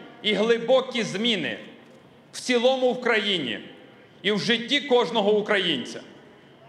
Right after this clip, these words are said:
Для того, щоб розпочати зміни в країні, ми зобов'язані докорінно змінити систему державної влади і державного управління.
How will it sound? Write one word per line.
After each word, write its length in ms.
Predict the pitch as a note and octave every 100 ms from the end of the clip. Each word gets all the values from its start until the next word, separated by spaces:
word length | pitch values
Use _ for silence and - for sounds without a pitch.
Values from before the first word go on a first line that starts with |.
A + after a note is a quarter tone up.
| - - - _ - - -
Для 160 | D#3 A3
того, 240 | A3+ C#4+
щоб 200 | C#4 B3+
розпочати 580 | A3+ A3+ A3+ A#3 B3 A#3+
зміни 300 | F3 A3+ G#3+
в 100 | F#3
країні, 500 | G3+ G3+ A#3 A#3 A3 - - - - - - -
ми 160 | B3
зобов'язані 920 | B3 B3 A#3 A3 A#3 B3 F#3 G3+ F3+
докорінно 920 | D#3 A#3+ C4 C4 A#3+ A#3 C4+ C#4 C4+
змінити 600 | G3+ A3 A#3+ A#3 B3 A#3+
систему 560 | - A#3 - A#3+ A#3 A3+
державної 640 | G#3+ F#3 A3 A3 G#3+ G3+
влади 420 | F#3 G3+ G#3+ G3+
і 60 | G3
державного 640 | F#3+ F#3 F#3+ F#3 F3+ F3
управління. 640 | F3 F3 E3 D#3+ A#2+ G#2